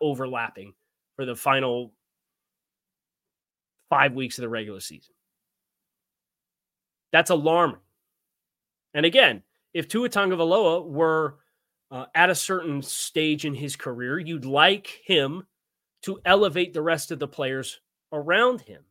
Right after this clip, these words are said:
And in some cases, he's throwing a perfect ball to Cedric Wilson over the middle, and Cedric Wilson's not making a contested catch.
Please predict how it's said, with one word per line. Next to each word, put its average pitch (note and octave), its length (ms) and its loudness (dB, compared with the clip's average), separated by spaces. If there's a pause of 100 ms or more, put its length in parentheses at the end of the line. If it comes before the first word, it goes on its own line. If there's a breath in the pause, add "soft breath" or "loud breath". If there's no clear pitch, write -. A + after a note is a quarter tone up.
(120)
And C#3 120 -4
in C#3+ 80 -4
some A3 280 -4
cases, C#3+ 600 -10 (320)
he's F#3 180 -8
throwing G#3+ 400 -2
a D3+ 60 -2
perfect - 420 -16
ball A2+ 180 -6
to A2+ 120 -16
Cedric A#2+ 420 -8
Wilson B2 300 -12
over A2+ 180 -10
the G#2 80 -12
middle, F#2+ 300 -16 (160)
and B2+ 100 -8
Cedric D3+ 320 2
Wilson's D3 360 -4
not C#3 180 -2
making C3 340 -6
a A#2 60 -8
contested A#2+ 520 -12
catch. - 440 -6